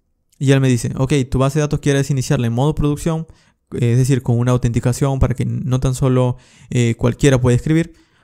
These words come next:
o quieres utilizarlo en modo prueba para que cualquiera pueda escribir y desarrolles de manera más sencilla". Bueno,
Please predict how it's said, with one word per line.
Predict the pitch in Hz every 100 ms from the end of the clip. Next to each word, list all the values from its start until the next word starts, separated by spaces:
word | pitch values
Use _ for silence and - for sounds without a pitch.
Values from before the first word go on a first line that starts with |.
| _
o | 135
quieres | 151 156
utilizarlo | 156 139 156 143
en |
modo | 135 135
prueba | 135 170 120
para | - 120
que | 123
cualquiera | - 117 110 147 147
pueda | 143
escribir | 139 151 151 151 -
y | 127 120 117 _
desarrolles | - 135 123 151 165
de | 151
manera | 131 131
más | 123 123
sencilla". | 120 117 113 - _ _ _ _
Bueno, | 160 175